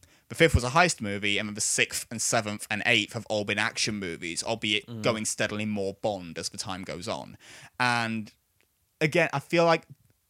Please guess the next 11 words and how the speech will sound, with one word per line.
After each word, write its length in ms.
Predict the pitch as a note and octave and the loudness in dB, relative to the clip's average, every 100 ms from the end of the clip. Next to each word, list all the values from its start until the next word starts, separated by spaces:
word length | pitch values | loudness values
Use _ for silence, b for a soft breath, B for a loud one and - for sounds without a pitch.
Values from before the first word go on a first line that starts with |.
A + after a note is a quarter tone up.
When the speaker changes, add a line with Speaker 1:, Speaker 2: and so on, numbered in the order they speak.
| - | 2
Speaker 1:
like, 200 | D3+ - | 2 2
at 80 | D#3 | -4
a 40 | E3 | 0
certain 240 | G#3+ G3 | 2 2
point, 280 | F#3 F#3 D3+ | 2 0 0
they 120 | D#3+ | 0
can 120 | F#3 | 2
turn 320 | D#3 - G3+ G3+ | 12 12 12 0
it 140 | - E3 | -2 0
up, 320 | A#2+ E2+ - - | 0 -2 -8 -2
but 160 | B2+ | -2